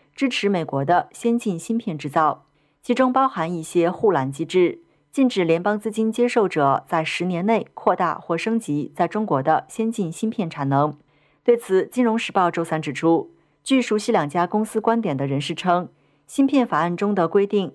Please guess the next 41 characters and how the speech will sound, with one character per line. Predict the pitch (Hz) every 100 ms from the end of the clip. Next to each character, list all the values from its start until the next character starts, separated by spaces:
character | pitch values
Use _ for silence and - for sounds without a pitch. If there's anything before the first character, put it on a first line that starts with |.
| _
导 | 165 147
致 | - 185
三 | - 220
星 | 226 233 240
和 | - -
S | - 190 -
K | 247 240
海 | - 139
力 | 165 185
士 | - 208 - - _
会 | _ 254
重 | 233 185
新 | 196 240
考 | 247 -
虑 | 131 175 175 -
他 | - 185
们 | 165
在 | 175 151
中 | 220 226
国 | 156
的 | 139
业 | 151 151
务。 | 151 160 - _ _ _ _ _
一 | 233
位 | 254
韩 | 240 196 214
国 | 240
高 | 226 208
级 | 208
官 | 160 170
员 | 151
补 | 147
充 | 139 151
说， | 156 170 170 - _ _ _ _ _
随 | -
着 | 208 214 202
时 | 190
间 | 190 185
的 | 170
推 | - 185
移， | 175 151 170 -